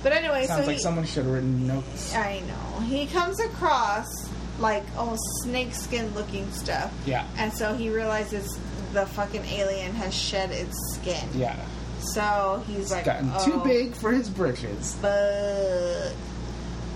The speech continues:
Speaker 1: my question is, okay, when he sees it, it's this big fucking alien, human size. I wanna know, how did it go from that tiny thing to that big ass thing in that short amount of time? How?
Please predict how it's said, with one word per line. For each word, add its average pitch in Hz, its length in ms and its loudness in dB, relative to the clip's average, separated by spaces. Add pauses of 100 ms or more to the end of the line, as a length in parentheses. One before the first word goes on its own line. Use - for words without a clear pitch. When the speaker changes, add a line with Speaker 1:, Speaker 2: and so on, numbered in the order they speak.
(160)
Speaker 1:
my 302 280 4 (120)
question 285 480 0
is, - 540 -6
okay, 220 260 2
when 220 240 0
he 254 100 -2
sees 330 320 2
it, 240 200 2
it's 220 200 0
this 202 360 -4
big 254 340 2
fucking 233 840 -2
alien, 196 600 -2 (520)
human 226 360 0
size. 175 320 -2 (1000)
I 247 140 4
wanna 254 320 2
know, 190 280 -2 (160)
how 539 160 4
did 494 100 2
it 262 120 0
go 240 180 2
from 214 120 -4
that 208 180 -2
tiny 302 460 0
thing 233 300 -2
to - 100 -6
that 196 280 0
big 220 200 0
ass 196 300 0
thing 180 320 -4
in 196 100 -2
that 180 200 -2
short 208 280 -2
amount 175 240 -4
of - 60 -6
time? 180 140 -4 (760)
How? 170 320 2